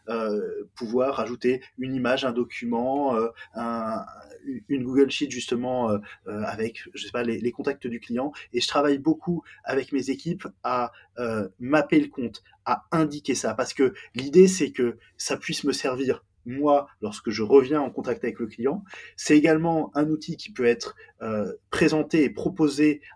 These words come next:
à toutes les forces de vente. Et tu as vu, chez, chez, chez DocuSign, nous, au niveau commercial, on est très, très organisé. Donc, il y a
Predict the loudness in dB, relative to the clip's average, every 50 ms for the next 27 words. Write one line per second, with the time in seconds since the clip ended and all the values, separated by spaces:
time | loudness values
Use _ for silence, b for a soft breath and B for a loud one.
0 | B _ 0 0 0 0 -6 _ -2 -2 0 2 2 2 2 0 -2 -2 -2 0
1 | 0 0 0 -2 -6 -6 -6 -4 -4 -2 -2 -2 -2 0 0 0 0 0 -2 -4
2 | -4 -4 -4 -4 -2 -2 -2 -2 -2 -4 -4 -4 -2 -2 -2 0 0 2 2 0
3 | 0 -2 -2 -2 -2 -2 -2 -4 0 2 2 2 2 0 B B B -10 -6 -6
4 | -6 -6 -8 _ _ -4 0 0 0 2 0 -2 0 0 -2 -2 -2 -2 -2 -2
5 | -2 -2 -2 -4 B B -12 -8 -2 0 0 0